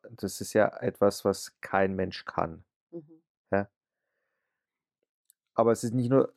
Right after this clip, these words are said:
Speaker 1: so, dass ich das nicht geschafft hab, sondern dass es manchmal mir auch, wenn ich ehrlich zurückschaue, bei manchen Jugendlichen nicht so wichtig war,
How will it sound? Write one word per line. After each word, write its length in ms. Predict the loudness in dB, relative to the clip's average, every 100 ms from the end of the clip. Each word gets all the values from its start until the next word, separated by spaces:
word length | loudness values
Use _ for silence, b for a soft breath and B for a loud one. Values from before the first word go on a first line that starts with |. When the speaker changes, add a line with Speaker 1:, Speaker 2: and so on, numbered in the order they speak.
| -2
Speaker 1:
so, 160 | 4
dass 180 | 4 4
ich 120 | 0 -4
das 160 | -6
nicht 160 | -6 -4
geschafft 460 | -2 2 2 2 -2
hab, 140 | -2
sondern 320 | -2 0 0 2
dass 280 | 0 0 -10
es 180 | -6
manchmal 440 | 0 0 0 -2 0
mir 220 | 2 4
auch, 340 | 4 2 -2 -20 _ _ _ _ _ _ _ _ _ _ _ -6
wenn 180 | -2 0
ich 220 | -2 -10
ehrlich 340 | 0 2 2 0
zurückschaue, 640 | 0 0 0 2 4 4
bei 280 | 4 2 2 -4
manchen 680 | 0 2 0 -4 -6 -6 -8 _ _ _ _ _ _ _ -2
Jugendlichen 1000 | 0 0 -4 -2 -2 0 2 2 2 -8 -4
nicht 300 | -4 -6 _ _ _ _ _
so 340 | -6 4 4 6
wichtig 480 | 4 2 -6 -2
war, 380 | 0 2 2 -2